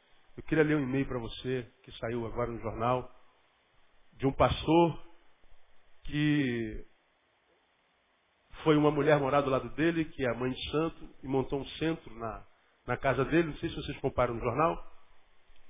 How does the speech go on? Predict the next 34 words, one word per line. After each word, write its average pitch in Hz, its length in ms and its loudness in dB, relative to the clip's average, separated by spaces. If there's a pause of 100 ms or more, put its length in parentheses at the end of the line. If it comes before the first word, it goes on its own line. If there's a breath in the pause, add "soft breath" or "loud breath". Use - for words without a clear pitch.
(220)
e 139 520 -2
numa 180 320 8
das 156 240 6 (240)
sessões 170 440 2
do - 100 -10
centro 156 260 -2
dele, 185 240 2
ele 180 120 -2
foi 151 200 -2
lá 147 100 -2
com 151 120 -10
um - 20 -10
pedaço 127 320 -2
de 131 100 -10
pau, 175 500 4 (760)
quebrou 175 340 8
tudo, 220 400 2
e 190 60 10
a 175 60 12
mulher 170 260 6
veio 175 220 0
pra 151 120 -4
cima 160 200 2
dele, 185 160 -2
defendendo 160 400 0
sua 156 160 -2
coisa, 196 360 0
ele 190 160 0
bateu 202 440 2
na 180 100 0
mulher, 143 460 -4
com 160 80 -6
um 139 100 -6
pau 185 440 6